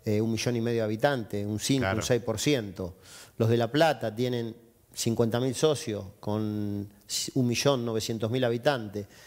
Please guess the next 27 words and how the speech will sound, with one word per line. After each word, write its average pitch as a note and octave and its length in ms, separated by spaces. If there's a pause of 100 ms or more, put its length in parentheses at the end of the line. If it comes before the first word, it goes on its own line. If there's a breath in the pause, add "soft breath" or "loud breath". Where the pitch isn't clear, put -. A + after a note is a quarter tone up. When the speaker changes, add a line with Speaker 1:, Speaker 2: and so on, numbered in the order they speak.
(200 loud breath)
Speaker 1:
Y A#2+ 40
nosotros D3 400
hoy D#3+ 200
rondamos C#3 480
por B2 180
todo D3+ 260
concepto D#3+ 560
los B2+ 220 (160)
siete A#2+ 240
mil B2+ 140
quinientos, C#3 420
ocho A#2+ 140
mil B2+ 160
socios D#3 240
en C#3+ 80
una B2+ 80
Speaker 2:
Claro. F2+ 80
Speaker 1:
ciudad D3 400 (560 loud breath)
de - 80
cien A#2+ 180
mil B2+ 160
habitantes. A2 560
O G#2 60
sea, A#2+ 200
tenemos C#3 480 (120)
en B2 140
porcentaje C#3 880